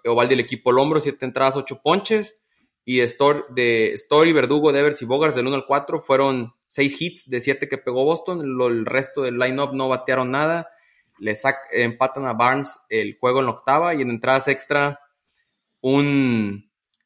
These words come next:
un toque de bola de los Orioles, la agarra el Zaguamura, el pitcher, tenía el corredor entre segunda y tercera a mitad de camino. No sé por qué se acelera, creo que cualquiera de nosotros tres hubiera podido hacer ese tiro.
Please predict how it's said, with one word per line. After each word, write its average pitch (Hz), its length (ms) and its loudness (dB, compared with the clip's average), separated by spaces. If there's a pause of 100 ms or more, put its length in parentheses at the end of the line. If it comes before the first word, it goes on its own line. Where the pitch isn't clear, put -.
(160)
un 143 200 -4
toque 147 240 2
de 135 100 6
bola 135 320 4
de 110 380 2
los 110 220 -4
Orioles, 131 440 2
la 120 100 -2
agarra 117 240 0
el 123 140 -4
Zaguamura, 117 600 0
el 127 120 -4
pitcher, 143 520 0
tenía 120 220 0
el 127 100 -2
corredor 123 480 2
entre 110 480 -4
segunda 120 440 -6
y 127 60 -10
tercera 117 500 -2
a 104 180 -4
mitad 104 420 -4
de 131 120 -2
camino. 131 540 -2 (320)
No 123 160 -4
sé 135 100 -2
por 131 140 -4
qué - 100 -6
se 131 60 -6
acelera, 123 340 0
creo 127 140 -2
que 135 100 -12
cualquiera 123 360 -2
de 123 40 -4
nosotros 127 280 -4
tres 120 240 -2
hubiera 120 260 -2
podido 117 180 0
hacer 120 140 -4
ese 117 160 -4
tiro. 135 460 -4